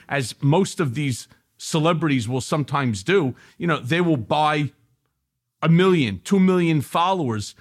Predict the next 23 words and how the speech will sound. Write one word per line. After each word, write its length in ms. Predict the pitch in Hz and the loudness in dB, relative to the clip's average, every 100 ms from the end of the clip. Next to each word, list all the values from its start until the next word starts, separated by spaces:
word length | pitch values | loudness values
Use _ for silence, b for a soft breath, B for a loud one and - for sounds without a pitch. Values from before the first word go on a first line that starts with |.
| _ | _
just 240 | 190 180 - | -4 -4 -4
to 80 | |
get 400 | 151 165 170 - | -2 -2 -4 -6
the 340 | 113 139 135 120 b b | -2 0 0 -2 b b
information 640 | 180 175 175 170 165 - | 0 0 0 0 -2 -2
out 180 | 165 160 | -2 -2
there 160 | 165 151 | -2 -4
so 160 | - | -4
that 220 | 131 123 135 | -4 -4 -4
they 80 | |
get 260 | 117 160 160 | -4 -4 -6
the 60 | 139 | -8
check, 360 | - 156 156 | -4 -4 -4
and 140 | 139 127 | -4 -4
that 160 | 120 b b | -6 b b
it 120 | 151 | -4
looks, 340 | 151 185 - - _ _ | -4 -4 -8 -20 _ _
it, 140 | 151 143 - | -8 -6 -6
it's 160 | 143 | 0
really 260 | 208 247 185 | 2 2 4
more 220 | 160 180 | 2 2
about 240 | 160 156 | 0 -2
their 160 | - | -2